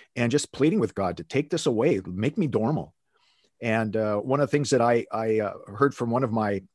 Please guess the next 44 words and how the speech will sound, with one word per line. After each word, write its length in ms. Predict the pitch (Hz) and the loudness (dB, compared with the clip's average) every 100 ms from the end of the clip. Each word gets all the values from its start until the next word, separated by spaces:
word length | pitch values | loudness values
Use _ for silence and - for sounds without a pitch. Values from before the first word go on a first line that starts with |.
| _ | _
therapists 480 | - 135 127 101 - | -4 -2 -2 -4 -6
was 240 | - 110 - | -4 -4 -2
that 260 | 110 107 | -4 -2
God 220 | 120 127 | 0 0
isn't 240 | 160 147 135 | 0 -2 0
in 80 | 120 | 0
the 60 | |
business 300 | 110 123 120 | 0 -2 -2
of 80 | 98 | -2
giving 240 | 113 113 | -2 0
magic 340 | 107 107 107 - | -2 -2 -6 -4
pills. 380 | 139 107 - - _ _ _ - - - | -2 -2 -4 -18 _ _ _ -20 -20 -10
Uh, 200 | 107 98 | -8 -6
God 260 | 98 113 117 | -2 0 0
is 80 | |
in 60 | 110 | -2
the 60 | 104 | -4
business 340 | 113 113 113 | -4 -4 -6
of 160 | 101 92 | -6 -4
being 280 | 123 123 107 | -2 0 0
with 180 | 117 | 0
us, 280 | 151 185 - - _ _ _ _ | 0 -2 -6 -12 _ _ _ _
walking 420 | 92 101 123 127 | -6 -2 -2 0
with 160 | 113 123 | 0 0
us 240 | 147 156 - | -2 -4 -10
through 140 | - 135 | -4 -2
these 220 | 139 - | 0 -2
things, 240 | 139 156 - - - | -6 -6 -8 -18 -4
and 260 | 147 175 180 | 0 2 2
then 300 | 156 156 151 _ - _ - | 2 0 -2 _ -20 _ -4
uh, 140 | 120 | -2
providing 500 | - 127 131 143 185 | 0 0 4 4 2
for 280 | 160 139 127 | 0 2 4
us 240 | 131 - | 2 -2
people, 520 | - 156 156 156 147 127 | 0 2 6 6 6 4
resources, 880 | 104 135 170 - 110 98 104 110 - _ _ - - | 0 2 2 2 0 -2 -6 -8 -10 _ _ -20 -10
so 120 | - | -2
that 140 | 123 | 0
we 100 | 131 | 0
can 140 | 123 123 | 0 0
begin 260 | 110 120 120 | 0 0 0
that 140 | 104 | -2
healing 300 | 127 120 101 | -4 -2 -4
journey. 420 | 90 113 101 87 | -2 -4 -4 -10